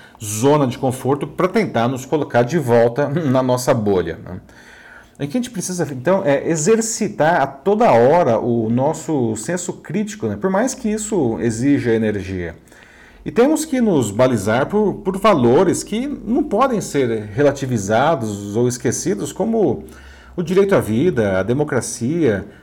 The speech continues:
liberdade de expressão, uma sociedade mais justa, igualitária, não? E uma convivência construtiva com todo mundo. E isso deve ser feito com os nossos valores e não com o que as redes nos jogam na cara. Temos que ser donos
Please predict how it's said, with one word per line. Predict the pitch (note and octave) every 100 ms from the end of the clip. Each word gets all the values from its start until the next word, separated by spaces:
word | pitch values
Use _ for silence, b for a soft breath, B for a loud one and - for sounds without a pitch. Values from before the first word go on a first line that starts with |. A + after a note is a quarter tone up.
| -
liberdade | A#2+ D3+ C#3+ D3+ C#3+
de |
expressão, | - C#3 A2 - A2 C#3 C3 G#2 - - -
uma | D#4+ E4
sociedade | G#3 - F3+ D3+ D3+ C3+ G#2
mais | G#2+ C#3 G2+
justa, | A2 E3+ - A#2 F#2+ F#2
igualitária, | G2+ A2 C3+ B2 - A#2 D3 A#2 G2
não? | F#2+ G2
E | C3
uma | A3 C#4 - B B _
convivência | F#3 G3+ F3+ A2+ B2 D#3+ E3 A2 G2 G2
construtiva | - D#3+ D#3+ C3+ - F#3 C3
com | A#2
todo | G#2 G2+
mundo. | F#2+ F2 F2 - b b b b b b -
E |
isso | A#3+ -
deve | A3+
ser | G#3+ C3+
feito | - C#3+
com | - D4 D4
os | F3
nossos | C#3+ F#3 G#3 D3
valores | B2 G2 F#2 F#2
e | G2+
não | D#3 A#3+
com | C#4
o | G#3
que | -
as | C#3+ G2
redes | G2 A#2+ A#2 G#2
nos | A2 G2+
jogam | F#2+ A#2 A#2 G2+ F#2+
na | F2
cara. | - D#2+ D2+ D2+ b b b b b b -
Temos | G#3+ A#3+ -
que | -
ser | E3+
donos | C#3+ G2 B2 F3 D#3 G2 - -